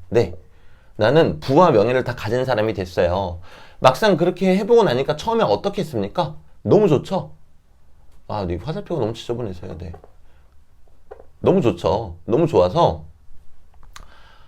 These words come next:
이걸 계속 유지하고 싶은 거예요. 나는 그냥 뭐 십억, 십억, 뭐 이십억 모으면은 그걸로 이제 은퇴해야지 생각을 했는데 막상 이렇게 해보고 나니까 너무 좋은 거예요.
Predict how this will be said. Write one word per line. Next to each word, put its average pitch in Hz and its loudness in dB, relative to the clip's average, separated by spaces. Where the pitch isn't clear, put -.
이걸 202 8
계속 156 8
유지하고 143 10
싶은 90 -4
거예요. 80 -8
나는 151 8
그냥 110 0
뭐 95 -6
십억, - 4
십억, - 4
뭐 98 -2
이십억 95 2
모으면은 185 6
그걸로 143 2
이제 120 0
은퇴해야지 175 2
생각을 160 0
했는데 170 2
막상 220 4
이렇게 185 4
해보고 190 4
나니까 123 2
너무 247 6
좋은 104 4
거예요. 85 -8